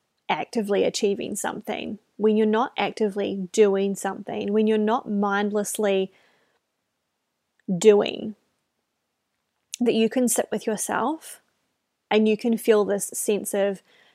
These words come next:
peace and wholeness and completeness within yourself,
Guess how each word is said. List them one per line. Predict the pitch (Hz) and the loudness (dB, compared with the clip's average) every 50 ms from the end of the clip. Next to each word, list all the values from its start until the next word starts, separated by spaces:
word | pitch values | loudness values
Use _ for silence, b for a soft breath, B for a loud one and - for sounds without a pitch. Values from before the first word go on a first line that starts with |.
| b b b b _ - - | b b b b _ -10 0
peace | - 220 220 233 240 - - - - | 4 4 4 4 4 0 -6 -6 -6
and | 196 202 | -6 -6
wholeness | 190 - - - 208 208 214 214 208 214 226 202 - - - | -6 -4 -2 2 2 2 2 2 0 -2 -4 -4 -6 -6 -6
and | 196 196 | -6 -6
completeness | 196 - - 214 208 - - - 220 220 226 - - 214 214 202 - - | -6 -8 -10 -10 -10 -10 -6 -2 0 0 0 0 0 -4 -4 -4 -4 -4
within | 214 202 - 208 208 208 214 | -6 -4 -2 -2 -2 -2 -2
yourself, | 214 202 - 202 - - - - - - - 294 285 - - | -2 -2 -4 -6 -8 -6 -4 -2 -2 -2 -2 -4 -6 -12 -18